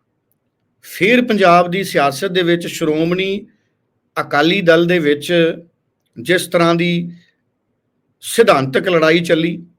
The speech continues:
ਕਿ ਸੁਖਬੀਰ ਸਿੰਘ ਬਾਦਲ ਲਾਂਭੇ ਹੋਣ ਤੇ ਸ਼੍ਰੋਮਣੀ ਅਕਾਲੀ ਦਲ ਦੁਬਾਰਾ ਪੰਥਕ ਮੁੱਦਿਆਂ ਤੇ ਚੋਣ ਲੜੇ,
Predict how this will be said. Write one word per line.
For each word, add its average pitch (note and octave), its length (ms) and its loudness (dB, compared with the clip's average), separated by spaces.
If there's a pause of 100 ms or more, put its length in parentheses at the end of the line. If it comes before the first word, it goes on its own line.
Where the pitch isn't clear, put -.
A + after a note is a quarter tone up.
(140)
ਕਿ F3 100 -2
ਸੁਖਬੀਰ E3 440 -8
ਸਿੰਘ F3 240 -4
ਬਾਦਲ D#3 580 0 (320)
ਲਾਂਭੇ E3 380 2
ਹੋਣ E3 440 0 (400)
ਤੇ D#3+ 140 0
ਸ਼੍ਰੋਮਣੀ D#3 460 0
ਅਕਾਲੀ D#3 300 0
ਦਲ D#3+ 220 0
ਦੁਬਾਰਾ C#3 380 0
ਪੰਥਕ D#3 440 -6
ਮੁੱਦਿਆਂ C#3 360 -2
ਤੇ E3 120 -4
ਚੋਣ D#3 300 -4
ਲੜੇ, D#3 420 -2